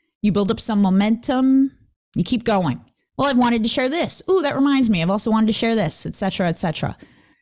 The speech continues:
Many of you work with clients, right? Many of you service clients in different ways. Useful thing for you to create your client stories. Have you written down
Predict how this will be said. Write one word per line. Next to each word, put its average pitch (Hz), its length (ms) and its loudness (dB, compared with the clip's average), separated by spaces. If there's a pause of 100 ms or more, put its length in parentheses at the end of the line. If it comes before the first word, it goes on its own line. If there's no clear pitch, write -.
(180)
Many 247 280 0
of 247 80 0
you 262 580 -2 (720)
work 247 640 -2
with 220 240 -2
clients, 277 1000 -2
right? 208 340 -2
Many 226 220 2
of 226 100 0
you 240 180 2
service 233 340 -2
clients 262 640 0
in 185 120 2
different 170 300 -4
ways. 151 400 -4 (560)
Useful 247 480 0
thing 320 480 -2 (1300)
for 233 60 -4
you 240 100 0
to 233 40 -2
create 233 540 -4 (1040)
your 175 140 0
client 226 420 0
stories. 202 760 -2 (560)
Have 233 360 0
you 269 340 -2
written 269 380 0
down 190 500 -4